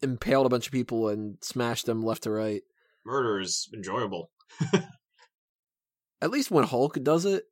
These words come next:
Speaker 1: he does it to alien things that you're kinda like, they don't seem like they're people,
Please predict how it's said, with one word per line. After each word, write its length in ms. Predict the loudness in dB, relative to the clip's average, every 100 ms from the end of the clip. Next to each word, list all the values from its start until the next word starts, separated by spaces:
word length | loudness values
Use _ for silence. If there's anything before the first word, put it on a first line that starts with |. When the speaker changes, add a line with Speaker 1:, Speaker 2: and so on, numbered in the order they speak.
| _ -8
Speaker 1:
he 180 | -2 4
does 220 | 4 2
it 80 | 0
to 320 | 4 4 2
alien 380 | 0 2 2 0
things 300 | -2 -4 -4
that 80 | -4
you're 160 | -4 -4
kinda 200 | -4 -4
like, 340 | -4 -6 -8 -18 _ _ _ _ _ _ _ _ _ _ _ _ _ _ -2
they 80 | -2
don't 120 | 2
seem 180 | 0 2
like 100 | -2
they're 100 | -4
people, 480 | -4 -2 0 0